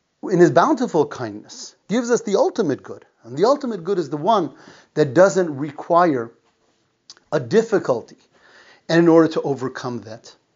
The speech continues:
It's interesting, we make the bracha after, um, a drink, after anything that we make a shahakol on. The bracha after is, "Beri nefashis rabis v'chesreinon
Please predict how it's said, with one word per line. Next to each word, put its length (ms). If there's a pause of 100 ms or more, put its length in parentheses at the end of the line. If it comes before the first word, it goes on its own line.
(960)
It's 140
interesting, 560 (340)
we 120
make 240
the 80
bracha 520
after, 600 (540)
um, 320
a 80
drink, 500 (400)
after 300
anything 340
that 100
we 220
make 240
a 40
shahakol 480
on. 200 (220)
The 80
bracha 240
after 320
is, 100
"Beri 340
nefashis 640
rabis 400
v'chesreinon 1120